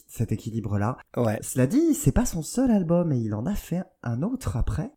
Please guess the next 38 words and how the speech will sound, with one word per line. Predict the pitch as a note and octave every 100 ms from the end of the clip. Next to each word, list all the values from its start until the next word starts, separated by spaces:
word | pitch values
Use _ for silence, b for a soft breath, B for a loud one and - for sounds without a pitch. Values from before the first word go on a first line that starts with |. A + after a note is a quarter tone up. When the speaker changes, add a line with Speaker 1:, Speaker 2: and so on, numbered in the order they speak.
| -
Speaker 2:
Alors, | C3+ C3 A#2
il | A#2
en | B2
a |
fait | C3 G#3+
un | F#3+
autre | F3 C3+
après, | A#2+ - E3 A3
mais | D3
figure-toi, | - - G#3+ D#3+ B2+ - D#3 F3+ A3 -
attention | A2 B2+ - D#3
à | C#3
ce |
que | -
t'es | A#2+ A2+
prêt, | - C#3 G3 -
il | C#3 A#2+
en | A#2
a | A#2
fait | - D3+ F#3+ -
trois | - - A#3+ D3+
autres | A#2 G2+ -
après. | G#2+ - F#2+ - -
Speaker 1:
Oh. | A#2 B3 B2 D#2 D2+
Speaker 2:
Il | B2
en |
a | B2+
fait | A#2 G#3
trois | G#3+ - D3 A#2+
autres. | A2 - B B B B
En | C3+ D3
fait, | A3 A#3+ - -
euh, | A#2+ A#2 A#2 A2+ A#2 A#2+
a-, | C3+ C3+ -
avant | C#3+ G#3
toute | G3 D#3
chose, | - F#3+ G#3 G3 -
euh, | B2+ B2